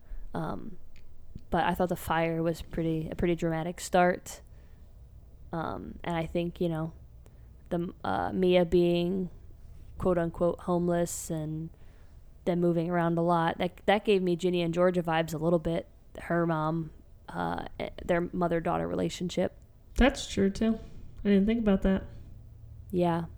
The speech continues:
Speaker 1: But, um, I gave it a five. Likeable characters?
Speaker 2: I gave it a four.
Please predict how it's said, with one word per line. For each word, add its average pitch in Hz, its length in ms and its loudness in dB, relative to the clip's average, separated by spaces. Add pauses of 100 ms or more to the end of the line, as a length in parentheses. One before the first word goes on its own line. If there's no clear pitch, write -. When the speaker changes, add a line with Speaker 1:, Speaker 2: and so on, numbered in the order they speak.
(1080)
Speaker 1:
But, 170 240 2
um, 165 340 0
I 202 140 4
gave 247 180 6
it 247 60 -2
a 233 60 -2
five. 240 260 2 (1800)
Likeable 185 340 2
characters? 196 580 -2 (1000)
Speaker 2:
I 233 40 6
gave 226 220 6
it - 60 4
a 277 40 4
four. 208 360 6